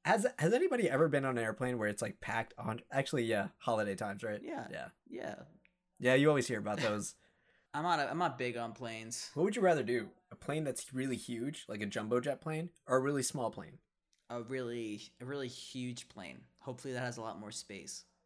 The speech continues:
Speaker 2: And maybe it has, like, a bar.
Speaker 1: You know what we should bring back?
Speaker 2: What?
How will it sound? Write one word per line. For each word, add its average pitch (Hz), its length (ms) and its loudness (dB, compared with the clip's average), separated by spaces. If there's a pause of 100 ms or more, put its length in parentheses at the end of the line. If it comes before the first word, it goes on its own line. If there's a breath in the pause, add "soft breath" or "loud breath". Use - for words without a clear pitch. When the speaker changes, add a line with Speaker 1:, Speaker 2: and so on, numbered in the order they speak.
(220)
Speaker 2:
And 120 100 -4
maybe 127 200 -4
it 127 80 -4
has, 123 180 -2
like, 120 120 -8
a 104 40 -10
bar. 98 460 -4 (200)
Speaker 1:
You 120 120 0
know 160 100 4
what 170 80 4
we 127 80 2
should 123 140 -2
bring 104 180 -4
back? 113 460 -2 (300)
Speaker 2:
What? - 300 -2